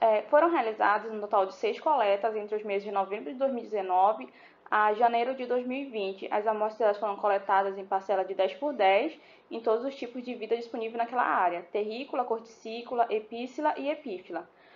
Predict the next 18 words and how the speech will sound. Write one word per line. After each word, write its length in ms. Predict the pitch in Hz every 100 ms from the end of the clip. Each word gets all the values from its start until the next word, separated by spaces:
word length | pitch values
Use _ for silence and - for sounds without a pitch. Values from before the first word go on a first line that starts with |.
| _
Posteriormente, 600 | - 269 285 254 226 247
elas 140 | 262 220
foram 200 | 214 190
analisadas 760 | 185 220 220 202 196 240 269
com 120 | -
auxílio 340 | 196 196 208 196
de 300 | 196 196 190
estereomicroscópio 1040 | - 226 208 208 220 220 - 220 226 226
e 80 | 302
microscópio 580 | 294 302 320 - 302 302
de 80 | 320
luz. 440 | 330 196 175 - - _ _ _ -
E 220 | 220 220
todas 280 | - 330 339
as 60 |
amostras, 460 | 330 233 233 233 233
elas 140 | 220
foram, 560 | 247 233 240 247 226